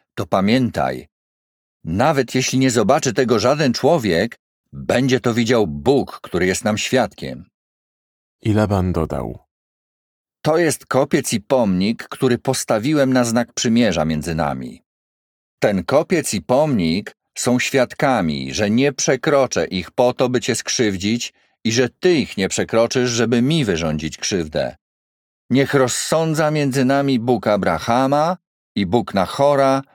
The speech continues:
Speaker 1: Bóg ich ojca.
Speaker 2: A Jakub przysiągł na tego, którego bał się jego ojciec, Izaak.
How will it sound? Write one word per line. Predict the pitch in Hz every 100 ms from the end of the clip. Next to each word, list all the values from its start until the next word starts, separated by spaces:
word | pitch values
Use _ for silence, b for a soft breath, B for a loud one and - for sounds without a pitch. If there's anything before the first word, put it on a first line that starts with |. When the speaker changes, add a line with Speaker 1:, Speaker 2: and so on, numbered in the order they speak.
| b
Speaker 1:
Bóg | 104 117 120
ich | 110
ojca. | 104 80 - 64 60 - _ _ _ _ _ _ _ _
Speaker 2:
A | 87
Jakub | 90 135 - - -
przysiągł | - - - 107 95 85
na | 85
tego, | 85 113 101 101
którego | - 101 87 85 80
bał | 85 95 90
się | - 90
jego | 82 78 82
ojciec, | 90 76 - 60 - - -
Izaak. | 95 82 62 - - - -